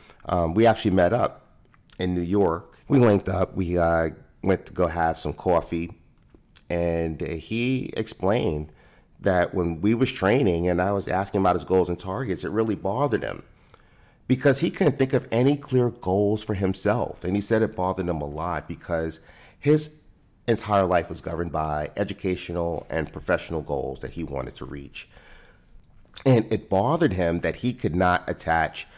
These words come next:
or self-assign goals for fitness. And he said that he never really thought too much about why he was doing it.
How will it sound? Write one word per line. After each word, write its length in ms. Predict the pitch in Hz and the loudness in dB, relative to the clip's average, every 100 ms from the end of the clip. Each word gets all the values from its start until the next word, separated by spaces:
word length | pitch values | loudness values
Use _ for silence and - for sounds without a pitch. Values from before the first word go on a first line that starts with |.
| - - | -20 -6
or 120 | 101 | -4
self-assign 680 | 95 95 92 87 92 78 73 | -2 0 -2 -2 -4 -2 -4
goals 340 | 73 76 76 80 | -4 -2 -2 -2
for 100 | 107 | -6
fitness. 640 | - 156 - 87 - - - - - - _ | 0 0 0 -4 -6 -14 -16 -20 -20 -20 _
And 140 | 113 104 | 0 0
he 80 | |
said 320 | 104 113 110 107 | 0 2 2 2
that 120 | 92 | 0
he 140 | 104 | 0
never 320 | 95 98 110 | 0 0 0
really 280 | 117 104 107 | 2 4 4
thought 300 | 104 92 95 | 4 4 2
too 140 | - 92 | 2 0
much 240 | 90 - | 0 -2
about 320 | 87 82 80 | -4 -2 -4
why 360 | 73 80 104 180 | -4 -4 -2 -2
he 180 | 120 82 | -2 -2
was 180 | 78 | -2
doing 300 | 78 69 71 | -4 -2 -2
it. 280 | 87 120 135 | -2 -2 -4